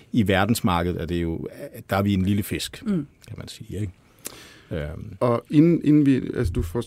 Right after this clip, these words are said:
Speaker 3: du skal nok få lov til at fortælle op,
Speaker 1: Ja,
Speaker 3: hvordan,
Speaker 1: selvfølgelig.
Speaker 3: hvordan du sådan tolker, altså, hvordan
Speaker 1: <clears throat>
Speaker 3: value-strategien udmønter sig hos
Speaker 1: Ja.
Speaker 3: My Invest Value.
Speaker 1: Ja.
Speaker 3: Men som, øh, som begreb, som stilart,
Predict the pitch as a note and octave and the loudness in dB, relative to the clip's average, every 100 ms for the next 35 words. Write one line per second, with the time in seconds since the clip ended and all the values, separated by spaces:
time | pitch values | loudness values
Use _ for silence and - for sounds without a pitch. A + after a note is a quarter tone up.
0 | - B2 C3+ B2+ C3+ - A2+ B2+ A2 G#2+ | -6 -2 0 0 -2 -2 -2 0 2 2
1 | - D3 A2 A#2 A2+ A2+ A2+ C3 A2+ A#2+ | 6 6 6 4 4 4 4 4 2 0
2 | A2+ A2+ G2 A2+ A2+ A#2+ - F2+ A3 A#2 | 0 2 2 2 0 0 0 4 6 6
3 | G#2 G#2+ G2+ A2 A#2+ A2 - G2+ G#2+ G#2 | 2 2 2 4 2 0 -2 -2 0 0
4 | G2+ A2 A2+ B2 G#2+ G2+ G2+ F#2+ G2+ F#2 | 0 0 2 2 0 -2 -2 -4 0 -2
5 | - - C3+ E3 C3+ C3 A#2+ B2 - - | -2 0 2 4 2 2 2 2 0 -6
6 | - - _ - B2 A2+ - C3 A#2+ A2+ | -10 -14 _ 2 2 2 0 2 2 4
7 | A2 G2+ G2 F#2+ - E3 - - F#2+ - | 2 2 0 -2 2 2 2 -4 -6 2
8 | C#3 E3+ C#3+ A#2+ | 2 4 0 -4